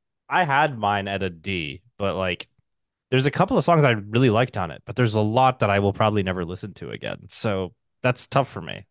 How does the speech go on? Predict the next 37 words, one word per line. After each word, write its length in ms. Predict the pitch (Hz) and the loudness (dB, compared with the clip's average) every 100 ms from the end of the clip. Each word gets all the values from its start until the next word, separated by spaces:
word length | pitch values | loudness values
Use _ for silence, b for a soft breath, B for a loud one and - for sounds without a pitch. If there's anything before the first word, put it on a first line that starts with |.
| - | -12
Like, 200 | 92 - _ | -12 -12 _
I 120 | 120 | -10
don't 80 | 104 | -10
know. 160 | 85 - | -14 -18
I, 200 | 104 120 | -16 -12
I 20 | |
guess, 340 | 117 139 - - _ _ _ _ _ _ _ _ _ _ | -6 -6 -8 -20 _ _ _ _ _ _ _ _ _ _
I 100 | 120 | -10
guess 240 | 107 135 151 | -4 -4 -2
I 80 | |
have 140 | 131 117 | -2 -4
to 60 | |
give 180 | 110 104 | -10 -8
Common 180 | 110 101 | -8 -8
Courtesy 320 | 104 92 101 | -12 -20 -18
a 40 | 87 | -18
D, 280 | - 92 | -12 -8
I 120 | 117 95 | -6 -6
get, 260 | 92 107 | -8 -10
but 100 | 127 | -6
there's, 160 | 127 120 | -4 -2
like, 100 | 143 | -2
three 180 | - 147 | 0 2
songs 240 | 160 135 | 2 2
that 80 | 123 | 0
I 40 | |
really 140 | 117 127 | 0 0
liked, 320 | 143 127 - | 0 -4 -10
but 120 | 110 | -6
there's 180 | 110 101 | -4 -2
several 540 | - - 135 131 117 104 | -2 0 2 2 0 0
that, 260 | 104 98 _ _ | -2 -4 _ _
like, 180 | 98 95 _ _ _ _ - | -8 -8 _ _ _ _ -6
I, 180 | 92 85 _ _ _ _ | -6 -8 _ _ _ _
I 120 | 113 104 | -10 -10
don't 100 | |
know. 80 | 85 | -10